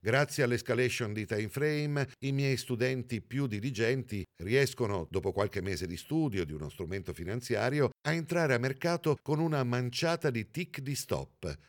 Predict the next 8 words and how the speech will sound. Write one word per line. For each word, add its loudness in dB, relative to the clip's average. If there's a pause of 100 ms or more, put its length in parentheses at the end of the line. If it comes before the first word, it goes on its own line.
contestualizzando -2
gli -4
ingressi -2
su -4
time 0
frame 0 (140)
a -6
quindici -6